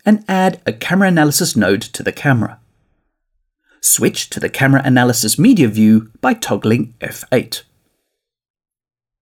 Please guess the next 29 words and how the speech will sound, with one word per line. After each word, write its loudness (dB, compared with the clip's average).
Now 2
let's 2
exclude 0
the 0
sky -2
from 0
the 4
three -8
D -6
track 0
using 0
the 2
machine 4
learning -2
masking. -2
Set 0
the -8
tracking 0
resolution 2
to -4
one 2
for -2
the 4
most -2
accuracy. -4
Now -6
analyze 0
the -4
shot. -6